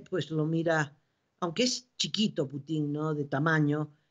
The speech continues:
eh, tiene esa mirada soberbia, ¿no? Ese rostro gélido. Eh, bueno, Evo Morales se desgañitó ofreciéndole todo el salario y, en fin.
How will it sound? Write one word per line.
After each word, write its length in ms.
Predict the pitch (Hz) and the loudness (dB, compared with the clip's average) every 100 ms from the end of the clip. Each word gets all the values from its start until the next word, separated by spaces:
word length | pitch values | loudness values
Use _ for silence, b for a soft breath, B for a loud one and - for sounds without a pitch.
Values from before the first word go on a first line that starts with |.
| b - | b -2
eh, 240 | 156 151 | 0 0
tiene 300 | 151 190 185 | 0 0 0
esa 320 | 170 180 156 190 | 0 -2 -2 2
mirada 500 | 190 190 180 175 147 | 4 4 4 0 -2
soberbia, 1000 | 160 151 170 170 156 143 123 127 139 135 | -2 0 2 2 0 -4 -6 -6 -4 -2
¿no? 120 | 156 | -2
Ese 180 | 151 156 | -2 0
rostro 1000 | 160 160 - - - 156 151 143 139 131 | 0 -2 -4 -8 -2 0 2 0 0 -2
gélido. 840 | - 202 208 196 180 165 160 139 B B B B _ | 0 2 4 4 2 0 0 -2 B B B B _
Eh, 300 | 196 190 185 | 0 2 2
bueno, 360 | 196 240 170 - | 2 0 -2 -6
Evo 220 | 226 226 220 | -2 0 0
Morales 440 | 202 190 208 202 | 0 2 0 0
se 200 | - 196 | 0 -2
desgañitó 760 | 175 175 165 175 180 170 208 214 | 0 -4 -2 -2 -2 -4 0 2
ofreciéndole 720 | 220 165 175 196 190 165 160 | 2 0 2 2 2 2 0
todo 400 | - 196 185 185 | -2 -6 -2 0
el 120 | 185 | 0
salario 720 | - 180 180 190 185 175 180 | 2 4 4 4 0 -2 -2
y, 560 | 175 170 180 175 170 170 | -2 -4 -4 -4 -6 -6
en 120 | 160 | -8
fin. 260 | 156 185 | -6 -6